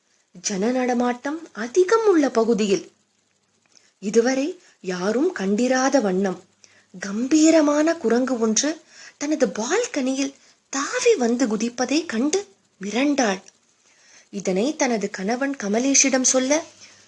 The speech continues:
எப்போதும் போல் சர்வ அலட்சியமாக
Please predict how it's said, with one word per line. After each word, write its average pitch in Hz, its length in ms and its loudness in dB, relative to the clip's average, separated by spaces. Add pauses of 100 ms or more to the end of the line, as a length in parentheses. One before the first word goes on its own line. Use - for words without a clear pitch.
(280)
எப்போதும் 196 720 2
போல் 196 300 0 (380)
சர்வ 302 500 2
அலட்சியமாக 196 920 0